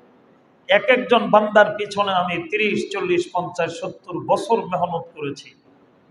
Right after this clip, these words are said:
এত গুনাহ করাইছি, মরবে আর জাহান্নামে যাবে।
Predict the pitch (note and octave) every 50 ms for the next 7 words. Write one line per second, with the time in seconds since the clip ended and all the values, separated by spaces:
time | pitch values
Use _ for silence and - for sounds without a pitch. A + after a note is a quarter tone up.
0 | _ _ _ _ _ _ _ _ _ _ - - G3+ G#3+ G#3 C#4 C#4+ C4 C#4 C#4
1 | C#4 C4 - G#3+ B3 B3 A#3 G#3 - - A#3 F#3+ F3+ F3 F#3+ A#3+ C4 C4+ C#4 D4
2 | D#4 D4+ D4+ C4 - B3 A3+ A#3 A#3 A3+ A3 G#3+ G3+ G3 F3+ E3+ F3 E3 F#3 F#3+
3 | F3+ F3+ F#3+ F#3+